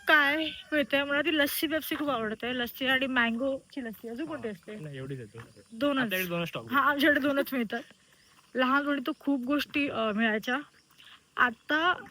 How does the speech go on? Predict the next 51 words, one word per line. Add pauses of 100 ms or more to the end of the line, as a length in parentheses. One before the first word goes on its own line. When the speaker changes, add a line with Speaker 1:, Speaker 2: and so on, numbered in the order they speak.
(260)
Speaker 1:
जिथे
एक
Speaker 2:
पण
Speaker 1:
दुकान
Speaker 2:
मेन
Speaker 1:
आहे
Speaker 2:
म्हणजे
ती
फाईव्ह
वाली
लस्सी
आहे,
अ,
Speaker 1:
पाच
रुपये
वाली.
Speaker 2:
पाच
रुपये
वाली.
हा.
Speaker 1:
नाही,
आता
ती
पाच
रुपये,
तेव्हा
ती
एक (220)
रुपयाला (560)
मँगो
मिळायची
आणि
दोन
रुपयाला
ती
लस्सी,
अ,
ची
मिळायची
आणि
अशी
जाडी (100)
भरभक्कम
होती. (540)
आणि
ती
कुठे
मिळायची
ते
पण
सांगते.